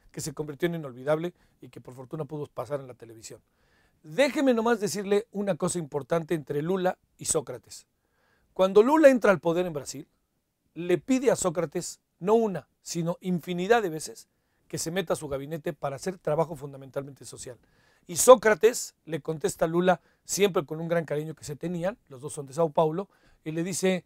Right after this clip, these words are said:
bueno, los, eh, Sao Pa-, eh, jugaba en el Corinthians, este,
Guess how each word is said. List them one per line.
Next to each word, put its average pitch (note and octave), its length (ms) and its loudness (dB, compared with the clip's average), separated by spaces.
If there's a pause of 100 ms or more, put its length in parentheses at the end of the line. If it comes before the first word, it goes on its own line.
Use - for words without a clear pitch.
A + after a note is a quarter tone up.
(140)
bueno, G3+ 320 -2
los, D3+ 260 0
eh, D3 240 -6
Sao D3+ 240 2
Pa-, E3+ 200 -4
eh, D#3 280 -4
jugaba F3+ 260 2
en F3+ 60 -2
el E3 80 -4
Corinthians, E3+ 580 -4
este, C3+ 540 -10